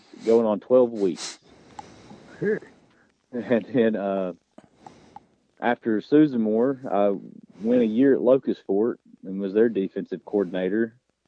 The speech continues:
Speaker 1: And now here I am, the head coach at Holly Pond.
Speaker 2: Now, your wife is in the medical profession.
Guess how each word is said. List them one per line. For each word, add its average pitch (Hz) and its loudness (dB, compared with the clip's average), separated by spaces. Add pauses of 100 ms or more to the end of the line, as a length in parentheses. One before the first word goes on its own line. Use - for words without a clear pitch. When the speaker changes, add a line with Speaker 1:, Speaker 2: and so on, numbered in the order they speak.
(920)
Speaker 1:
And 90 -4
now 110 2
here 117 2
I 113 2
am, 117 -2
the 92 -4 (100)
head 120 0
coach 123 2
at - -8
Holly 120 2
Pond. 92 -2 (1500)
Speaker 2:
Now, 123 -4
your 113 4
wife 143 2
is 120 4
in 127 0
the 117 -2
medical 127 0
profession. - -8